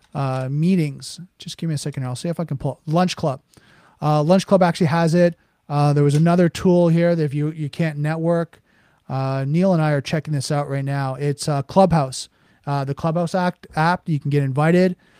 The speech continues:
So there's different tools you can use right now to network and go through and start to collaborate. 'Cause, uh, I mean, Clubhouse, you can, you can join, it's audio, and basically you listen to, you know, a group of people having a conversation. You can jump into the conversation, have, and have a chat with them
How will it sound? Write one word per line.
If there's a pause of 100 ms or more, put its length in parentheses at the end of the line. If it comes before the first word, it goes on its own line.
(100)
So
there's
different
tools
you
can
use
right
now
to
network (500)
and
go
through
and
start
to
collaborate.
'Cause,
uh,
I
mean,
Clubhouse,
you
can,
you
can
join,
it's
audio, (600)
and
basically
you
listen
to,
you
know,
a
group
of
people
having
a
conversation.
You
can
jump
into
the
conversation,
have,
and
have
a
chat
with
them